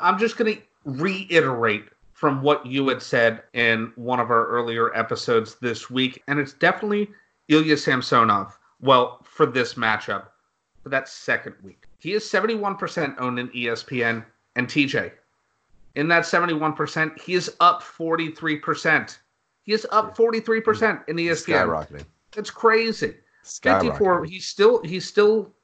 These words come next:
Speaker 1: owned in only half leagues in Yahoo. He's at fifty-four percent.
Speaker 2: He's up seventeen percent in, since last week. So people are definitely catching on to the Samsonov thing. Added another quality start tonight with a two oh one goals allowed, thirty-two saves on thirty-four shots with a nine forty-one.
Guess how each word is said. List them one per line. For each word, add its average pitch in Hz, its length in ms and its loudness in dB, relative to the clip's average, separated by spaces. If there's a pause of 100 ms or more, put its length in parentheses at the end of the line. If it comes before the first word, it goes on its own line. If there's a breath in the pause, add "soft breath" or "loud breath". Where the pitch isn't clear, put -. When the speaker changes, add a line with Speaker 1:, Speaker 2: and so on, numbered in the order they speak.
(160)
Speaker 1:
owned 202 300 2
in 185 100 0
only 175 380 0
half 156 400 0
leagues 123 440 -4
in 120 260 -6
Yahoo. 117 440 2
He's 143 220 -2
at 143 140 0
fifty-four 139 540 4
percent. 101 380 -6 (460 soft breath)
Speaker 2:
He's 104 220 -2
up 107 260 2
seventeen 98 560 0
percent 82 580 -4 (140)
in, - 140 -18
since 104 320 0
last 92 280 4
week. 82 160 -6
So 85 320 -2 (300 soft breath)
people 131 260 2
are 104 140 6
definitely 104 380 0
catching 95 340 -4
on 87 140 -2
to - 100 -12
the 87 80 -6
Samsonov 78 600 -4
thing. 76 280 -6 (420 soft breath)
Added 113 420 4
another 104 480 2
quality 101 460 0
start 95 260 -2
tonight 90 320 -4
with 90 120 -6
a 87 40 -6
two 107 340 -2
oh 92 120 2
one 90 460 0
goals 90 340 -4
allowed, 85 480 0
thirty-two 113 380 0
saves 104 300 0
on 98 120 -2
thirty-four 98 400 -2
shots 95 320 0
with 82 120 -8
a 87 40 -2
nine 90 400 2
forty-one. 104 640 2